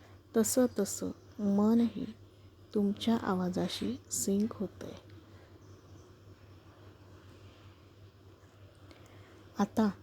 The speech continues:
मनात पैशाशी जोडलेली कोणतीही जुनी आठवण अलगद वर येऊ द्या. एक आठवण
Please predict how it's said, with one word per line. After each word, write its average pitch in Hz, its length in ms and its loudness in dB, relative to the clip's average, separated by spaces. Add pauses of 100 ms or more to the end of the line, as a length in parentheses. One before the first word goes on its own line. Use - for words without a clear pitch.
(920)
मनात 226 360 6 (640)
पैशाशी 226 640 4
जोडलेली 202 560 6 (160)
कोणतीही 226 640 2
जुनी 214 420 4
आठवण 196 400 -2 (100)
अलगद 202 500 2
वर 180 160 4
येऊ 175 240 2
द्या. - 180 -12 (2250)
एक - 200 -14
आठवण 190 520 2